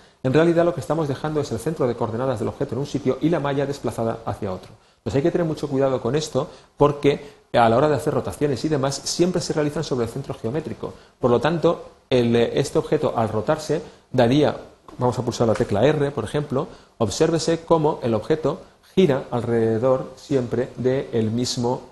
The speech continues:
punto central del, del, de, de lo, eh, de lo que es el cono. Lo que es la malla del objeto gira alrededor del, del centro de geometría del objeto.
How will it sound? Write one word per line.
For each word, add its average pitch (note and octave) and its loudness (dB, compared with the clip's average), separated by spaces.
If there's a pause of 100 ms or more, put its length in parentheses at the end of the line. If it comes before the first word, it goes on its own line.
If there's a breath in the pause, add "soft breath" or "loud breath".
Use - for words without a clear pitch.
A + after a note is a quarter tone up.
(120)
punto G2+ -6 (640)
central G#2 -2
del, G2 -10 (140)
del, G#2 -2
de, G#2 0 (100)
de G#2+ -2
lo, G#2 -6
eh, A2 -2
de G#2+ 0
lo G#2 0
que A2+ -2
es - -6
el G#2+ -4
cono. F#2 -2 (280 loud breath)
Lo D3 -2
que C3 2
es C3 2
la A#2 2
malla C#3+ 2
del A#2 0
objeto - -6
gira C3+ -4
alrededor G#2+ -2
del, F#2+ -6 (340 soft breath)
del A2 2
centro A2 0
de G2+ 0
geometría G#2 -2
del G2 -6
objeto. - -14